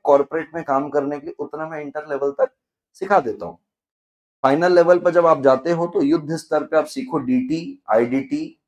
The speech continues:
बराबर, और बाकी जो संबंधित subject है जिसपे आप expert हो, clear है? Corporate law उसको जितना सिखाना है, बोले मैं inter लेवल पे आपको क्या करता हूँ, सिखा देता हूँ, बराबर है क्या? क्यों सिखा रहे हैं? क्योंकि जब आप किसी भी कंपनी की planning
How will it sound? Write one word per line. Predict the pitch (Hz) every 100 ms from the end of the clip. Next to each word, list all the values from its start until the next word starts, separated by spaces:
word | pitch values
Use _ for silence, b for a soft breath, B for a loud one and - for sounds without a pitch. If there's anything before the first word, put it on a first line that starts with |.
| -
बराबर, | 123 143 196 - _ _
और | 151 143
बाकी | 135 135 190
जो | 185
संबंधित | 185 147 147 147 165 190
subject | - 147 143 165 214
है | 180
जिसपे | - -
आप | 180 -
expert | 135 - - 123 95
हो, | 92 - _ 127
clear | 147 165
है? | 175 170 _ _ _ _ -
Corporate | 156 170 175 240
law | 226 220
उसको | 208 - 180
जितना | 180 190
सिखाना | 185 190 165 165
है, | 190
बोले | 170 170
मैं | 180 151
inter | 151 151
लेवल | 160 139 143
पे | 151
आपको | 135 - 139
क्या | 135
करता | - 117 117
हूँ, | 123 185 277
सिखा | - 131 113 101
देता | 90 92
हूँ, | 90 -
बराबर | 120 131 147
है | 139
क्या? | 135 135 - _ _ _ _ _ _ _ _
क्यों | 208 240
सिखा | 233 202 196
रहे | 190
हैं? | 247
क्योंकि | 202 196 196
जब | 147 185 196 -
आप | 165 180 - -
किसी | 160 180 196
भी | 160 180
कंपनी | 175 156 143 165
की | 160 180
planning | - 135 127 139 156